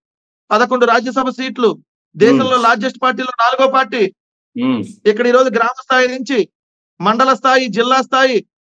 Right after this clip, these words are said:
Speaker 1: కార్పొరేషన్ చైర్మన్లు, ఎంఎల్సీలు, అత్యంత అతి పెద్ద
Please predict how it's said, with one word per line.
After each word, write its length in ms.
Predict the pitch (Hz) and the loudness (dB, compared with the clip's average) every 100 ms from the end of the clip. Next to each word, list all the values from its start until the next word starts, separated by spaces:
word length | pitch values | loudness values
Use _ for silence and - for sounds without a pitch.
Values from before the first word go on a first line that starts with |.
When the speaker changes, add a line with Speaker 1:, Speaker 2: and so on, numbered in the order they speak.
| _ _ - | _ _ -6
Speaker 1:
కార్పొరేషన్ 560 | 208 247 262 262 277 247 254 | 0 0 0 -2 -4 -6 0
చైర్మన్లు, 400 | 262 262 269 247 | 0 0 0 0
ఎంఎల్సీలు, 680 | 233 269 277 285 285 214 - _ _ _ _ - | 0 -2 -4 -2 0 0 -2 _ _ _ _ -12
అత్యంత 500 | 202 _ 262 254 233 | -12 _ -8 -4 -4
అతి 140 | 214 | -4
పెద్ద 280 | 208 208 196 | -6 -4 0